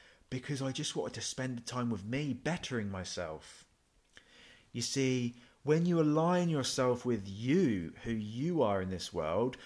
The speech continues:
or you set out on the path to be you,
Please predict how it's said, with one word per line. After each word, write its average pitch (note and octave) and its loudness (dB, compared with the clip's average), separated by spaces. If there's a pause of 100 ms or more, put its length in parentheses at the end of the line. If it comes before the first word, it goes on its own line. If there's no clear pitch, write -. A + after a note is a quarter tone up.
(180)
or C3 2
you C3 2
set - 0
out D3 0
on C3+ -2
the B2 -2
path D3+ -2
to A#2+ -6 (300)
be C#3+ 6
you, A2+ 2